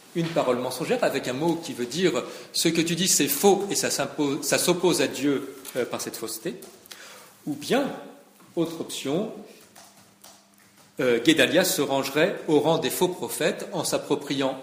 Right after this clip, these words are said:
indûment un mot qui est réservé à ceux qui sont envoyés par le Seigneur.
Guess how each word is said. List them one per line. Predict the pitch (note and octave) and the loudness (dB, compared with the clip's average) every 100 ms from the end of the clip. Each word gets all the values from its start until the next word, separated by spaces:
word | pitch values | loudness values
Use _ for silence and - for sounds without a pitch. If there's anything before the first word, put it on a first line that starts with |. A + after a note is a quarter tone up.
| F3+ | -2
indûment | F3 C3 B2 B2+ C4 - - - - - - - - | -2 -2 -4 -4 -4 -8 -16 -20 -20 -20 -20 -10 -2
un | C#3+ | 2
mot | F3+ A#3 | 4 4
qui | - | 2
est | C#3 | 2
réservé | D#3 G3 A#2 - B2 C3+ - - | 2 2 0 -2 -4 -4 -4 -6
à | C#3+ | -4
ceux | C3+ F#3+ | -2 -2
qui | F3+ | -4
sont | - C#3 C#3+ | -8 -6 -6
envoyés | A#2 A#2+ A2+ D#3 | -4 -4 -4 -4
par | - - A2+ | -6 -6 -6
le | A2+ | -4
Seigneur. | B2 A2 A#2 | -4 -6 -8